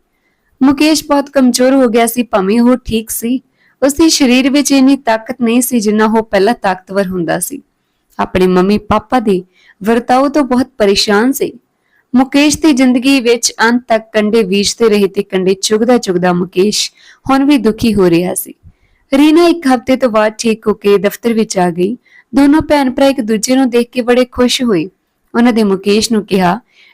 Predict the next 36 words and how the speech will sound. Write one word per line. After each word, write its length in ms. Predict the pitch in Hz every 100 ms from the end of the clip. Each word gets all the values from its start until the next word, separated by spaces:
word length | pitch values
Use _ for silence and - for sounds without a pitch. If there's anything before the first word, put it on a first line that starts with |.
| -
"ਵੀਰੇ, 160 | 254 339
ਇਸ 400 | 339 226 269 - -
ਐਤਵਾਰ 460 | 240 247 254 269
ਮੈਂ 180 | 254 269
ਫਿਰ 220 | 262 254
ਤੁਹਾਡੇ 400 | 269 254 208 220 214
ਘਰ 60 | 190
ਆਵਾਂਗੀ, 500 | 170 165 170 170 226 _ _ _
ਬੈਠ 240 | 220 247 262
ਕੇ 120 | 285
ਆਪਣੇ 280 | 277 285 294
ਦੁੱਖ 200 | 247 -
ਸੁੱਖ 220 | - 294
ਸਾਂਝੇ 360 | - 285 262
ਕਰਾਂਗੇ।" 460 | 294 269 254 240 247 - _ _ _ _ -
ਰੀਨਾ 220 | 269 392 -
ਐਤਵਾਰ 460 | 214 214 - 254
ਵਾਲੇ 240 | 254 254 254
ਦਿਨ 180 | 254 262
ਮੁਕੇਸ਼ 420 | 247 - 214 -
ਦੇ 80 | 240
ਘਰ 220 | - 196
ਚਲੀ 280 | 175 185 180
ਜਾਂਦੀ 380 | 165 160 151 147
ਆ। 120 | - _ _ _ _ 196
ਮੁਕੇਸ਼ 400 | 190 220 220 220
ਰੀਨਾ 260 | 214 240
ਨੂੰ 160 | 247 254
ਦੱਸਦਾ 320 | 254 247 285
ਆ 200 | 269 214 - _ _ _ _
ਕਿ 100 | 320
ਨੀਤੂ 300 | 285 294 311
ਦੇ 160 | 294
ਜਾਣ 300 | 285 247 247
ਪਿੱਛੋਂ 340 | 247 262 - 269
ਮੈਂ 160 | 247